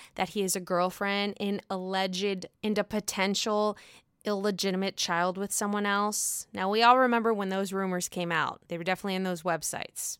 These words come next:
I remember talking about it. But maybe this is foreshadowing for that to come. So, oh my God, I'm so excited.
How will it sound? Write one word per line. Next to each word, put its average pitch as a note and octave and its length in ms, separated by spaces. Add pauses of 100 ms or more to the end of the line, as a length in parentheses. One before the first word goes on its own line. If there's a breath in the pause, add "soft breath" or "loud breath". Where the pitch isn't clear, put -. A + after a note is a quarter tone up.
I A3 80
remember F3+ 320
talking D#3+ 380
about - 280
it. - 100 (140)
But F#3 120
maybe F#3 280
this G3 260
is F#3+ 180
foreshadowing F3+ 880
for F#3 220
that D3 180
to - 100
come. G3 560
So, E3+ 400
oh - 140
my - 60
God, - 300
I'm - 100
so - 360
excited. F#4+ 800